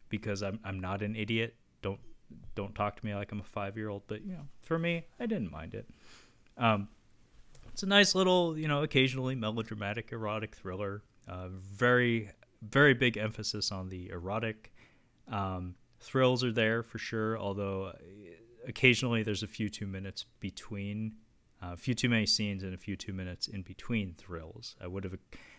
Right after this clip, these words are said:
appreciated slightly more balance. So on the whole, it's, like, a slightly more uneven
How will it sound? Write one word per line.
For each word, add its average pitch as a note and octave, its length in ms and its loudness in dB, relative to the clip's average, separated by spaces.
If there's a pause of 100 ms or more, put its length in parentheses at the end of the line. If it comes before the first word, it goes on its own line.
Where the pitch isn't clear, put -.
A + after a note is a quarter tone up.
(160)
appreciated D3 560 4
slightly A2 360 0
more G#2 220 -6
balance. E2+ 600 -10 (500)
So - 160 0
on F3 140 4
the C#3+ 80 4
whole, C#3+ 200 6
it's, - 140 2
like, A2+ 180 0 (220)
a A#2 80 -4
slightly A#2+ 420 6
more A2+ 440 0 (1080)
uneven A#2+ 560 2